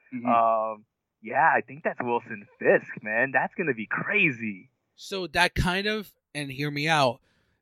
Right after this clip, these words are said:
Speaker 3: that kind of makes sense why Echo will be having her own show. 'Cause now
Speaker 2: Definitely.
Speaker 3: Wilson Fisk is gonna be involved, and that is, it better, it, listen, I,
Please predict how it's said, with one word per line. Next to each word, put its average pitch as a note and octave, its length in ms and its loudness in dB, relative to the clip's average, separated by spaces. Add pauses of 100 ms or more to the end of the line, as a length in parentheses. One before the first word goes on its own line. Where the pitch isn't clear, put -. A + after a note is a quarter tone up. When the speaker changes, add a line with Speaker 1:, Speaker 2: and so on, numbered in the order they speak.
(180)
Speaker 3:
that D3 180 2
kind E3 340 2
of F3 80 -4
makes D3+ 340 -8
sense C#3+ 360 -4
why B2+ 260 0
Echo B2+ 300 -6
will A#2 180 -2
be A2 120 -6
having G#2+ 300 -8
her F#2+ 140 -6
own G2+ 140 -6
show. D#3 400 4 (440)
'Cause A#2+ 100 4
now B2 180 10
Speaker 2:
Definitely. A#2 480 2
Speaker 3:
Wilson C3+ 360 4
Fisk G#3 320 6
is B2+ 140 0
gonna A2 140 -8
be G#2+ 140 -6
involved, G#2+ 500 0
and F#2+ 400 -10 (120)
that A2 300 0
is, G#2+ 420 -8 (360)
it E3 180 4
better, D3+ 360 2
it, - 100 -14 (960)
listen, D3 480 0
I, F3+ 400 4